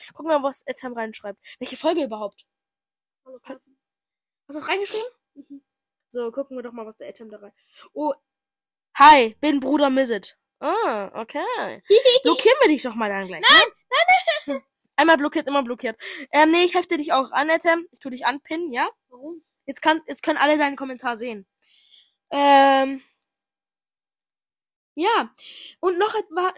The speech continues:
Speaker 1: noch mal zu dir zurück, Charlie. Ich würde ein bisschen langsamer machen, was das Podcast angeht. Aber ich finde,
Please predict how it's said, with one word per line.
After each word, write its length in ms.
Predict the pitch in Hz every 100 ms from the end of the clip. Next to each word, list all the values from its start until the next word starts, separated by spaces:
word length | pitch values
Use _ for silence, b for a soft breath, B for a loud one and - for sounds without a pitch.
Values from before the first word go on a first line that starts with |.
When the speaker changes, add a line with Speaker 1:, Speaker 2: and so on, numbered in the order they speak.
| 311
Speaker 1:
noch 220 | 339 359
mal 180 | 339 320
zu 120 | 262
dir 300 | 220 330 349
zurück, 300 | - 214 -
Charlie. 400 | - 240 226 226
Ich 200 | 247 214
würde 180 | 269 302
ein 80 | 269
bisschen 300 | 311 - 294
langsamer 460 | 262 294 277 240 220
machen, 300 | 226 220 226
was 120 | 220
das 100 | 214
Podcast 360 | 240 233 226
angeht. 320 | 226 233 269 _ B B B _ _ _ _ _ -
Aber 120 | 277
ich 100 | 311
finde, 220 | 440 415